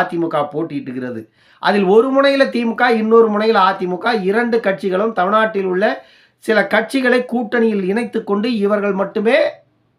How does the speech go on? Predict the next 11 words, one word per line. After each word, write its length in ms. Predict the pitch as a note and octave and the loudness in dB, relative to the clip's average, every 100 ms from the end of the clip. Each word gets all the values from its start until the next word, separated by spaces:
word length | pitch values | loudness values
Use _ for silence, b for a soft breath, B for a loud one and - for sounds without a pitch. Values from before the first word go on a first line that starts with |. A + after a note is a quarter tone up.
| _ _ | _ _
வலுவாக 680 | D#3 G#3 C4+ D4 C#4+ C4 B3+ | 0 0 2 2 2 0 -2
களத்தில் 400 | G3 F#3 F3+ E3+ | -2 0 0 0
நிற்கிறார்கள். 500 | D3+ D3+ B2 A2 - _ _ - | 0 -2 -4 -6 -12 _ _ -8
இவர்களை 520 | A3+ D4 C#4+ C#4 - | 0 2 4 2 2
தவிர்த்து 600 | B3 C4+ C#4+ - G3 F#3+ | 0 0 -2 2 2 4
அடுத்து 400 | F3 A3+ C4 C#4 | 2 0 -2 -4
சீமான் 520 | - - C4 B3+ G#3+ | -6 -2 0 2 2
இருக்கிறார். 480 | E3+ D#3 D3 A#2 - _ | 2 -2 -2 -4 -6 _
சீமான் 600 | - - A#3+ A3+ A#3+ A#3+ F3 | -12 -6 0 2 2 0 -2
மிகப்பெரிய 640 | F3+ G3 - G#3+ B3 A3+ | -4 -4 -4 -4 0 0
ஒரு 220 | F3+ A3 | 2 4